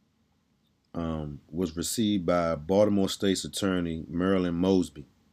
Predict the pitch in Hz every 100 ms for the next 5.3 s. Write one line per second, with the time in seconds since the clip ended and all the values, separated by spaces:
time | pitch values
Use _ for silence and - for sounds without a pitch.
0 | _ 80 80 78 95 90 90 90 85 -
1 | 92 - 82 71 _ _ _ _ _ _
2 | _ _ _ _ _ _ _ - 87 87
3 | 85 82 80 76 - _ _ _ 73 92
4 | 90 85 87 85 95 - 87 80 87 90
5 | 85 78